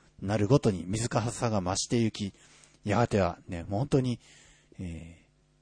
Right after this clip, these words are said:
自分の足で立つではなく、この聖霊の流れ、命の水の流れに流されて、その流れされるままに、命の流れのままに、その働きをなして、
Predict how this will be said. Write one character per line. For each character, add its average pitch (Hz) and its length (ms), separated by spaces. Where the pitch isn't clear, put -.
自 101 100
分 117 120
の 113 80
足 104 140
で 104 80
立 113 320
つ - 20
で 98 100
は 87 60
な 87 120
く、 - 240
こ - 140
の 85 100
聖 120 240
霊 117 180
の 107 240
流 92 80
れ、 98 180
命 160 320
の 98 100
水 104 220
の 104 260
流 190 140
れ 185 100
に 90 140
流 131 280
さ 190 180
れ 117 120
て、 - 240
そ 107 280
の - 0
流 113 360
れ 170 160
さ 160 240
れ 165 120
る 143 100
ま 101 200
ま 226 140
に、 104 200
命 208 380
の 107 100
流 101 260
れ 147 80
の 139 100
ま 113 160
ま 180 120
に、 - 140
そ - 180
の 78 80
働 98 400
き - 100
を 98 60
な 95 140
し - 80
て、 - 180